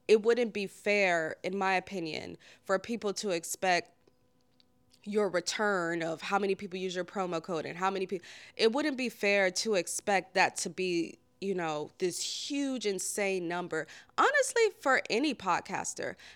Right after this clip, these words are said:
unless they're already huge and have hundreds of thousands of downloads a month, and maybe they've built this cult following,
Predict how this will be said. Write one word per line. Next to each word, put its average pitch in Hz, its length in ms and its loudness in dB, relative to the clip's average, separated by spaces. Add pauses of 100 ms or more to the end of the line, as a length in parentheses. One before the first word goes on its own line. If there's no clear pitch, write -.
unless 269 380 2
they're 285 200 2
already 254 380 2
huge 294 720 -4
and 247 100 -4
have 214 260 0
hundreds 240 360 -6
of 220 140 -4
thousands 196 360 0
of 175 140 -4
downloads 196 540 -2
a 180 60 -6
month, 185 520 0
and 165 300 -2
maybe 180 240 -2
they've 175 240 -2
built 185 220 -4
this 175 200 -6
cult - 380 -2
following, 196 760 0